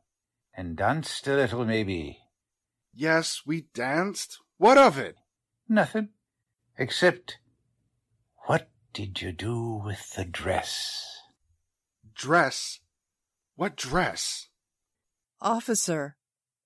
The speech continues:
Speaker 3: what are you talking about?
Speaker 1: Pipe down, Miss Marlowe. I'll get to you later. Gormley, I'm talking about the gold evening gown Missus Carson was wearing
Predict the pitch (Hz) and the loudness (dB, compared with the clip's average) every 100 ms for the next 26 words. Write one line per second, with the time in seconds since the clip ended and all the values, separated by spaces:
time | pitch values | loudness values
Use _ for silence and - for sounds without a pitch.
0 | _ - 180 180 196 277 320 - - - | _ -14 -10 -6 0 4 4 2 -6 -10
1 | _ 220 254 277 - - - 403 311 170 | _ 2 4 2 4 4 4 4 2 4
2 | 160 143 - - _ _ _ _ _ _ | 4 4 0 -12 _ _ _ _ _ _
3 | _ - 180 160 - 127 131 131 120 117 | _ -2 0 0 0 4 8 8 6 2
4 | 107 104 104 104 95 76 - _ - - | -2 -2 0 2 0 -4 -10 _ -20 -20
5 | - 180 185 226 226 190 160 147 113 123 | -2 2 2 2 0 -2 -2 0 0 0
6 | 101 85 - _ _ _ _ _ _ _ | -2 -6 -12 _ _ _ _ _ _ _
7 | _ _ - 123 151 123 104 85 - _ | _ _ 0 4 6 4 -2 -6 -12 _
8 | _ _ _ - - _ 175 196 240 240 | _ _ _ -20 -20 _ -4 0 4 4
9 | 220 180 160 143 123 143 143 143 131 147 | 2 2 2 2 2 6 6 4 4 2
10 | 127 131 120 110 110 113 107 104 104 104 | 4 4 4 4 4 4 2 0 -4 -6
11 | 110 - 117 127 120 - 107 101 92 85 | -8 -6 0 2 0 -2 -6 -6 -8 -4
12 | 123 117 95 | -2 -2 -4